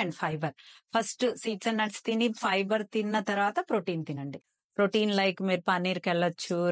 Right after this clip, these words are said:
రాజ్మాకి వెళ్ళొచ్చు, గ్రీన్ పీస్‌కి వెళ్ళొచ్చు, స్వీట్ కార్న్‌కి వెళ్ళొచ్చు, చికెన్ బ్రెస్ట్, నేను చెప్పను చికెన్, but చికెన్ బ్రెస్ట్ లో కూడా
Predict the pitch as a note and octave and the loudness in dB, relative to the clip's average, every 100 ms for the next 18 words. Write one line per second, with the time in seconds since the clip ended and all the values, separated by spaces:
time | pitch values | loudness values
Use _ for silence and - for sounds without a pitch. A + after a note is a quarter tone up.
0 | F3+ F3 E3 F#3 F3+ E3+ E3 E3+ - - | 4 2 0 -4 -4 -2 0 -2 -4 -4
1 | E3+ E3+ G3 G3+ G3 G3 F#3+ F#3+ F3 F3 | -2 2 2 2 0 -2 -2 0 0 0
2 | - F3+ E3+ G#3+ G#3 - F#3+ F3+ F3+ E3+ | 0 -2 0 0 0 0 -2 0 0 0
3 | F3 F#3 F3+ - - A#3+ A3+ A#3 A3 F#3 | -2 -4 -8 -8 -4 -2 2 0 2 0
4 | F#3+ F#3 - E3+ F3 F3 G3 F#3+ - G3+ | 0 0 -4 -4 0 0 0 -2 -2 -2
5 | G3+ - E3 F3 A3 F4+ F#3+ D3 - F3 | -2 -2 -4 -2 -2 -2 -2 -2 -4 -4
6 | F3+ E3+ E3+ - - E3+ E3+ F#3 | -2 -2 -2 -4 -4 -4 0 -2